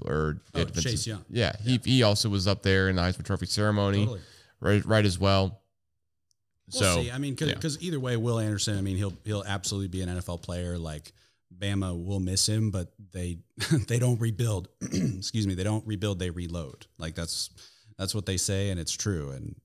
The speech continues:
Speaker 2: yeah, Bama's gonna be fine. Like, that's, that's never not gonna be a big game, like, in Bama, like,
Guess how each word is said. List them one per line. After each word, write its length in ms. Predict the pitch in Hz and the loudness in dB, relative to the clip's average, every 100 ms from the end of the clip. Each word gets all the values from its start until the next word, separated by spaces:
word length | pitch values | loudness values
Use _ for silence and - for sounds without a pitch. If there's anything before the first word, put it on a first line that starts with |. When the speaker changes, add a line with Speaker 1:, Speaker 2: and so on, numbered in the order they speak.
| - | -12
Speaker 2:
yeah, 160 | 76 - _ _ _ | -10 -10 _ _ _
Bama's 280 | 160 214 175 | -2 0 0
gonna 140 | 180 | 2
be 120 | 147 | 2
fine. 320 | 113 104 95 95 | 0 0 -2 -2
Like, 160 | 87 | -4
that's, 220 | 101 98 | -4 -4
that's 280 | - 95 95 | -4 -4 -2
never 340 | 101 107 107 104 | 0 0 0 0
not 280 | 98 95 | 0 0
gonna 120 | 101 87 | -2 -4
be 140 | 87 | -4
a 40 | 85 | -4
big 180 | 82 | -8
game, 320 | 78 80 76 76 | -8 -8 -8 -8
like, 240 | 71 - _ | -10 -14 _
in 260 | 92 92 90 | -4 -2 -2
Bama, 420 | 80 78 76 78 | -4 -8 -8 -8
like, 220 | 76 69 | -8 -10